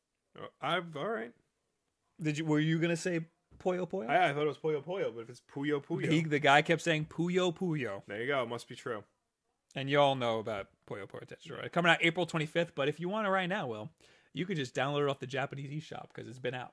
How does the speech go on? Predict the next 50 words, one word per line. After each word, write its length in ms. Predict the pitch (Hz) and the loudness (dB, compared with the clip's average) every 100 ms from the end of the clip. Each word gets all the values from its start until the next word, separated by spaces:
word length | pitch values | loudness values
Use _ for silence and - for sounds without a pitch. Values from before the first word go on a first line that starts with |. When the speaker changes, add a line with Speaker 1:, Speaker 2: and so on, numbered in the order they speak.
| _ | _
Speaker 1:
But 160 | 147 165 | 4 6
if 100 | 165 | 4
you 80 | |
do, 320 | 156 208 220 160 | 0 4 6 4
be 140 | 156 | 2
careful 380 | 156 196 190 185 | 2 0 2 0
about 240 | 165 160 | 2 0
streaming 400 | - 160 190 156 | -4 -4 -4 -4
'cause 100 | 127 | -8
apparently 300 | 131 165 160 | -4 -2 0
that's 160 | 151 151 | 0 0
another 260 | 143 160 | 0 2
one 160 | 156 117 | 0 -2
that 200 | 107 - | -8 -12
has 300 | - 104 98 - | -14 -12 -10 8
Speaker 2:
Oh, 140 | 220 | 10
yeah. 280 | 240 262 156 | 10 10 8
Speaker 1:
restrictions. 680 | 107 117 - 110 101 110 - - | 6 0 -8 -12 -12 -14 -14 0
Speaker 2:
You 140 | 151 | 0
can't, 460 | 151 202 202 190 - _ _ _ _ - | 2 0 2 2 0 _ _ _ _ -8
you 240 | 151 147 | 0 0
can't, 540 | 151 185 180 180 170 196 | 2 0 2 2 0 0
uh, 840 | 160 156 151 147 143 135 127 127 - _ _ _ | 4 6 6 6 6 4 2 0 -6 _ _ _
you 120 | 151 | -10
can't 400 | 147 170 156 143 | -2 -2 -2 -2
be, 280 | 160 151 147 | -2 2 2
uh, 460 | 139 127 123 120 123 | 2 2 2 0 -2
you 140 | 135 | -2
know, 260 | 123 113 117 | -2 0 0
releasing 460 | 143 143 - 147 | 0 -2 -2 -4
any 140 | 143 127 | -4 -4
spoilers 720 | - - 170 202 123 113 - | -8 0 0 2 0 -2 -6
on, 300 | 151 123 165 | -4 -4 -2
Speaker 1:
For 160 | 156 147 | 2 2
Speaker 2:
on 100 | 139 | 2
the 60 | |
Speaker 1:
your 160 | 143 151 | 0 4
Speaker 2:
Puyo 280 | 160 151 143 | 6 6 4
Puyo. 380 | 165 214 135 123 | 2 2 2 2
Speaker 1:
for, 80 | 127 | 0
for 160 | 135 | -2
that 220 | 135 135 | -2 0
adventure 420 | 131 113 165 160 135 | -2 -2 -6 -6 -4
mode. 160 | 131 | -4
Apparently 420 | 147 254 349 320 | 0 6 6 6
that 140 | 254 247 | 6 6
only 200 | 226 226 | 8 6
applies 320 | 165 196 165 | 4 -4 -4
to 60 | 160 | -8
Japan. 360 | 135 135 107 | -12 -12 -12